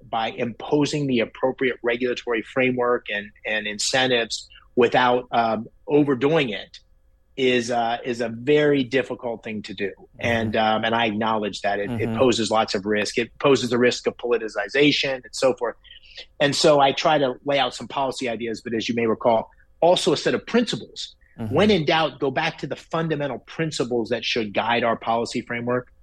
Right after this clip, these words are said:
Speaker 1: Um, that's a tough thing to get right. I've, I've tried to at least push forward the conversation.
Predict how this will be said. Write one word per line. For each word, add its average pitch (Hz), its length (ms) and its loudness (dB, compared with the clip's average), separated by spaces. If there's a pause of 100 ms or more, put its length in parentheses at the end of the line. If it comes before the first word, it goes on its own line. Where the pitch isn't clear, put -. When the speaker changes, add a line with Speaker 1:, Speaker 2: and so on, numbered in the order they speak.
(280)
Speaker 1:
Um, 117 160 4
that's 143 180 4
a 165 60 6
tough - 260 0
thing 143 140 0
to 123 60 4
get 117 200 0
right. 113 220 0
I've, 110 280 -2
I've 110 140 -6
tried 117 260 -4
to 104 200 -2 (200)
at 120 140 -2
least 120 260 0
push 135 200 2
forward 120 400 0
the 101 80 -6
conversation. 104 680 -6